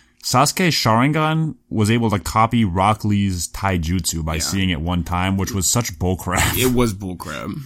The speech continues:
Speaker 1: Because
Speaker 2: Yeah.
Speaker 1: essentially, Rock Lee trained his whole life to master his, like, physical fighting arts.
Speaker 2: Yeah, because Rock Lee has no hacks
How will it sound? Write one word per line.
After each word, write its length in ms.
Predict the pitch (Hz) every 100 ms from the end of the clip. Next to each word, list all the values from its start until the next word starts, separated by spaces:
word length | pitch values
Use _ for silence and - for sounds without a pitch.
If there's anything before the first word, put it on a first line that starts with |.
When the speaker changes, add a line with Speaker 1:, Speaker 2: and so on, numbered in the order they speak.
| - - - -
Speaker 1:
Because 420 | 107 113 101 127 -
Speaker 2:
Yeah. 80 |
Speaker 1:
essentially, 720 | 107 - 151 131 117 101 95 85
Rock 320 | 98 107 104
Lee 120 | 110 104
trained 260 | 113 107
his 100 | 98
whole 260 | - 110 101
life 460 | 101 95 85 - -
to 120 | 92
master 500 | 98 101 - 101 87
his, 180 | 90 85
like, 220 | 87 80
physical 400 | - 117 104 95
fighting 380 | - 104 98 82
arts. 280 | 80 80 131
Speaker 2:
Yeah, 300 | 113 85 98 - -
because 400 | 123 139 139 113
Rock 260 | 135 165 196
Lee 120 | 170
has 240 | 156 131
no 100 | 127
hacks 680 | 113 107 139 - - -